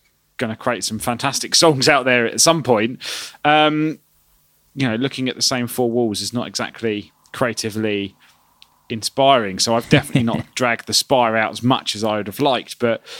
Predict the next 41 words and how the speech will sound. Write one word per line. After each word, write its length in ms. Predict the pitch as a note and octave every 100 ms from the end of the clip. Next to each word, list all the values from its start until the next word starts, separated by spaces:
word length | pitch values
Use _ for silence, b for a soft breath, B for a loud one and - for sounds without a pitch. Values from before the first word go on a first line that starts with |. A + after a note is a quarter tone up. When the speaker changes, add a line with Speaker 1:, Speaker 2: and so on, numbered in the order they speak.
| B B
Speaker 1:
when 160 | - E3
I 80 | C3+
had 220 | E3 F3
it, 220 | B2+ - _ -
uh, 280 | C#3+ B2+ B2
after 320 | C#3 C3+ -
nam 440 | B2 B2 A#2 A2+ G2+ -
last 420 | B2+ E3 F#3+ - -
year, 260 | F2+ A2+ - _ _ _ _ _ _ _ -
um, 880 | C3+ C3+ B2+ B2+ B2 A#2+ A#2+ A#2+ -
you 140 | D3+ A2+
know, 180 | G2 G2 _ -
uh, 40 |
early 380 | C3+ A#2+ A#2+ A2
on, 180 | D3+ G#2
I 120 | G2
was 160 | G#2 A2+
like, 320 | A2 - - _ -
"This 140 | E3+
thing's 200 | C3+ G#2+
great 380 | - D#3+ B2+ -
as, 200 | A2+ - -
as 160 | A#2 G#2
a 40 |
sketch 300 | - E3+ -
pad," 280 | A2+ F2+ -
you 60 | G2+
know, 200 | G2 G2
and 80 |
Speaker 2:
Yeah. 140 | G2 - B B B
Speaker 1:
you 120 | E3
can 140 | - C#3+
definitely 360 | A3 F#3 B2+
create 260 | A#2+ C3 G#2+
some 120 | B2
amazing 560 | B2 C3 D3 D3 A#2 A2+
full-on 360 | - B2 G#2+
songs. 340 | G2 D3 A#2+ G#2+
I 20 |
remember 360 | A#2 G#2+ G#2+ G2 B B B
Toman 640 | - C#3+ B2+ A2+ G#2+ -